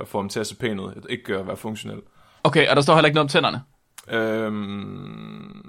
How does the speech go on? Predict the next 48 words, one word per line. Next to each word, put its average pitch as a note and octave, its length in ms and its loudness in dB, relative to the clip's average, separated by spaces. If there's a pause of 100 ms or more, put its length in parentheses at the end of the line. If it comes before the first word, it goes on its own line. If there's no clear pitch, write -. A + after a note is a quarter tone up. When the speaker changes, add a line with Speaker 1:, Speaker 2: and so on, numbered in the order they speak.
(480)
Speaker 1:
nej, C3+ 220 8
det C#3 60 10
er C#3+ 40 6
mest C#3+ 340 0
soft D3+ 240 2
tissues. A2 760 -6 (340)
Speaker 2:
Mm. B2+ 280 0 (460)
Det - 40 -2
er C3 40 4
nok C3+ 160 4
fordi, D#3 160 6
der C3+ 100 6
var B2 60 6
en A#2+ 100 4
kirurg, C3 320 4
der A2+ 60 0
kun B2 180 0
kunne B2+ 100 0
finde B2 140 0
ud A2 40 4
af - 60 4
det. - 140 -6 (520)
Han A#2 140 -2
var A#2 60 2
nok B2 120 2
ikke C3+ 160 0
tandlæge. A#2+ 360 -2 (380)
Det A3+ 160 2
er A3+ 40 4
sindssygt, G3 420 2
så F3+ 120 0
de G#3 160 4
er G#3+ 40 10
simpelthen, A3 300 2
okay. B2 240 2 (500)
<laughs> - 420 4
Der G3+ 80 6
er G#3 40 8
et G3+ 120 2
russisk B3+ 280 2
roulette G3 300 4
med E3 120 2
kanonslag, D#3+ 580 2 (220)
og - 100 4
så A3+ 120 6
er A3 100 12
hans E3 420 4
ansigt, F3+ 560 2